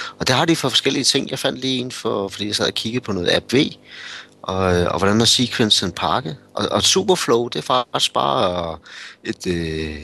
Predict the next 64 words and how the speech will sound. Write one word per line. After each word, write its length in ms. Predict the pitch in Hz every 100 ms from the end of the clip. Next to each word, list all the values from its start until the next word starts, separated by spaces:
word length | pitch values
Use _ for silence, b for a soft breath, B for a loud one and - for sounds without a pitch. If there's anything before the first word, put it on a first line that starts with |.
| -
en 120 | -
lille, 360 | 90 131 147 131 92
øh, 160 | 87
H 40 | 90
T 120 | -
A-applikation, 680 | 143 - 127 117 - - - -
man 100 | 95
tager 180 | - 104
ned, 140 | 170 170 - _ B B B -
og 60 | 101
så 100 | 131
har 140 | 131
man 160 | 127 110
ligesom 260 | 104 -
et 80 | 98
flowchart 880 | - 117 135 147 - 135 - - -
over 200 | - 110
i 40 |
den 100 | 95
ene 140 | 107 143
side, 200 | - 117
der 60 |
siger, 160 | 117 98
hvor 100 | 92
langt 220 | 104 -
er 40 | 127
du 60 |
nået 180 | 92 208
med 80 | 107
den 120 | 80
her 80 | - -
pakke. 340 | 101 160 214 - B B B B B _ 95
Og 60 |
når 60 | 101
du 60 |
så 100 | 151
klikker 380 | - 135 135 165 139 - _ _ - -
der, 100 | 90
hvor 100 | 123
du 80 | 110
er 40 |
nået 200 | 90 110 - _ -
til, 280 | - 131 113 113
så 140 | 117
er 40 |
den 120 | 113 98
anden 160 | 107
side, 200 | - 117
den, 280 | - 95 95
øh, 240 | 82 78 -
opdaterer 460 | - - - 127
sig 140 | 123 120
og 40 |
siger, 200 | - 120 - B B
jamen, 180 | 87 85
så 100 | 110
er 40 |
det 180 | 101 110
her 160 | 104 -
de 160 | -
steps, 420 | - - 98 - -
du 120 | -
skal 200 | - 101
lave. 280 | - -